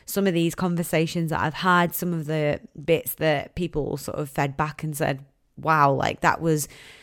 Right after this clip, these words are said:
so moving," or, "That was a really good little nugget of advice."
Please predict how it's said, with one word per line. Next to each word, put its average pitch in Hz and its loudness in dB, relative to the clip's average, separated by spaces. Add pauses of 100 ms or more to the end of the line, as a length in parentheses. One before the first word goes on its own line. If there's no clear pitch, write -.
so 185 6
moving," 180 2
or, 151 4
"That 151 6
was 170 0
a 170 -2
really 165 2
good 165 0
little 156 0
nugget 165 2
of 147 -4
advice." 147 -4